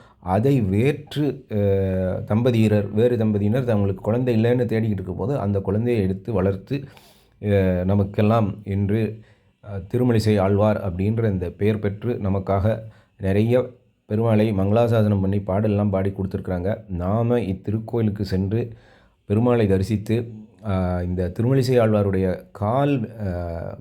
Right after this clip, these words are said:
கட்டையில ஞானக்கண் இருக்கு, அதை அங்கே, ம், காமிப்பாங்க தீபாராதனை காமிக்கிறப்போ.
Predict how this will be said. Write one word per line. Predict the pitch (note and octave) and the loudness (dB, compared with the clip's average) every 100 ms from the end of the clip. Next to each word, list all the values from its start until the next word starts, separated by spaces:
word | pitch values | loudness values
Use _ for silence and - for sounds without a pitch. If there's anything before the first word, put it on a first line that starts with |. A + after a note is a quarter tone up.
| - | -6
கட்டையில | G2+ G#2 A#2+ A#2+ G#2+ G#2 A2 - - - - | -6 -2 0 4 4 2 0 -10 -20 -20 -8
ஞானக்கண் | G2 G#2 B2+ D3+ D3 C3 A#2 | 0 2 2 2 0 0 0
இருக்கு, | F#2+ F#2+ E2+ G2+ - - _ _ _ _ | 0 -2 0 -2 -2 -10 _ _ _ _
அதை | G2+ G2+ A2 G2+ | 0 2 4 2
அங்கே, | F#2 F#2 F#2 E2+ | 2 0 -2 -2
ம், | A2 F#2 - - - | -8 -12 -12 -18 -4
காமிப்பாங்க | G#2+ B2 A2+ G2 F2+ E2+ - | 0 0 0 0 -2 -4 -4
தீபாராதனை | G2 A#2+ A2+ G2 F#2 | 0 4 4 2 0
காமிக்கிறப்போ. | F#2 G2 F#2+ F2+ D#2+ E2+ | -2 -2 0 -4 -6 -10